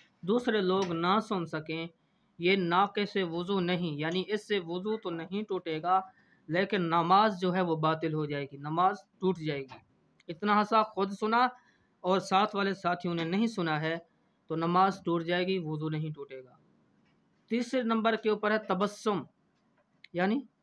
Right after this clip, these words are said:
मुस्कुराना, मुस्कुराना, नमाज के अंदर मुस्कुराता रहा लेकिन हंसा नहीं, ज़ोर से नहीं हंसा, मुस्कुराता रहा।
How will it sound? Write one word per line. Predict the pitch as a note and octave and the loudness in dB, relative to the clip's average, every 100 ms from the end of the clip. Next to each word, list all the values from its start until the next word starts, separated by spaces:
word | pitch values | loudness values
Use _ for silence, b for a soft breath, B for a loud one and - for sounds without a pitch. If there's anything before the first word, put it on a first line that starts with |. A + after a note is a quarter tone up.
| - | -8
मुस्कुराना, | E3+ F3+ - F#3+ F#3+ F#3+ E3+ C3 _ _ _ _ _ _ _ | -6 -6 -6 2 4 4 0 -4 _ _ _ _ _ _ _
मुस्कुराना, | F3 F3+ G3 G3 F#3 | -8 -4 0 2 2
नमाज | E3+ F#3 F#3+ F#3 | 2 4 2 2
के | |
अंदर | F3+ E3+ | -2 -2
मुस्कुराता | E3+ E3+ E3+ D#3+ D#3 | -4 -6 -6 -4 -4
रहा | C3 C3+ _ _ _ _ _ _ _ _ _ _ _ _ _ | -6 -10 _ _ _ _ _ _ _ _ _ _ _ _ _
लेकिन | F3+ F#3 G3+ | -2 0 2
हंसा | G3+ G#3 G#3+ | 2 2 2
नहीं, | D#3+ D#3 | 2 0
ज़ोर | F3 G3 | 0 0
से | G3 | 0
नहीं | F#3+ D#3+ | -2 -2
हंसा, | C#3 C3+ C#3+ _ _ _ _ _ _ _ - | -4 -8 -10 _ _ _ _ _ _ _ -8
मुस्कुराता | F3 F3 G3 G3 G3 | -8 -4 0 0 0
रहा। | D#3 D3 | -2 -4